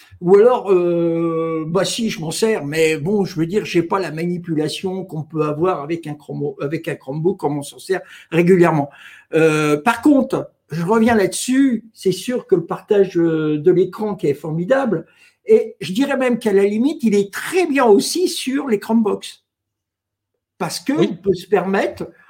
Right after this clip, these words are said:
Speaker 1: on peut se permettre d'avoir, c'est ce que j'ai fait moi, on peut se permettre d'avoir, euh, un partage d'éc-, de, d'écran qui est, euh,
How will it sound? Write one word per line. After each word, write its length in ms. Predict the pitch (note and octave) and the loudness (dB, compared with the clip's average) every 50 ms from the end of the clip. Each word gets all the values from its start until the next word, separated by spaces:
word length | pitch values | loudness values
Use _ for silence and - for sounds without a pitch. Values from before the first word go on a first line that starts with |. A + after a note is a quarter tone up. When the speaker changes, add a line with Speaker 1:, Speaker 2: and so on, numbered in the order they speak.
| _ _ _ | _ _ _
Speaker 1:
on 100 | F#3+ F3+ | -6 -4
peut 200 | E3+ G3 C4 C4+ | 0 2 2 2
se 100 | B3+ - | 2 2
permettre 420 | - A#3 G3 F#3 G3 A3 C4+ - A#3+ | 0 0 0 0 0 -2 -2 -2 0
d'avoir, 320 | G3 F3 E3+ G3 B3+ - | 0 0 0 0 0 -2
c'est 160 | - - G#3 | -4 -4 -4
ce 80 | - - | -6 -2
que 100 | - E3+ | -2 -2
j'ai 220 | D3+ E3 E3 D#3 | 0 0 0 -2
fait 240 | D#3 - B3+ F4 F#4 | 0 0 -2 0 0
moi, 240 | C4 G3+ A3 A#3 A#3 - - - - _ _ _ _ | -2 -4 -6 -6 -8 -10 -16 -20 -20 _ _ _ _
on 60 | - E3 | -14 -6
peut 160 | - A#3 A#3+ | -4 -4 -4
se 80 | A3+ | -2
permettre 440 | - - F#3 E3 F3 F#3+ A#3+ D4+ A#3 | -2 -2 -2 -2 -2 -2 -2 -2 0
d'avoir, 500 | F3 E3 D3+ D#3 E3 G3 C4 D4 A#3 G3 | 0 0 2 2 2 2 2 0 -4 -4
euh, 420 | G3 F3+ D#3+ D3+ D3+ D3 C#3+ C#3+ C#3+ - - | -4 -4 -4 -4 -6 -6 -8 -10 -10 -10 -8
un 100 | F3 E3+ | -8 -8
partage 420 | F#3 G3 - - A3 F#3 E3 E3 | -8 -8 -6 -2 -2 -2 0 2
d'éc-, 380 | E3+ F#3+ F#3 F#3+ - G#3+ G#3+ - | 2 2 2 2 -4 -10 -6 0
de, 200 | D#3 F3+ E3+ D3+ | 2 2 2 4
d'écran 500 | D3 E3+ E3+ E3+ - - A3+ C#4 F4 D4 | 2 2 0 0 0 0 0 0 0 0
qui 220 | - - G#3 A#3 | -2 0 2 4
est, 240 | A#3+ A#3+ C4+ D#4+ D4 | 6 6 6 4 4
euh, 280 | A3 F3 E3+ F3 E3+ | 2 2 2 2 -2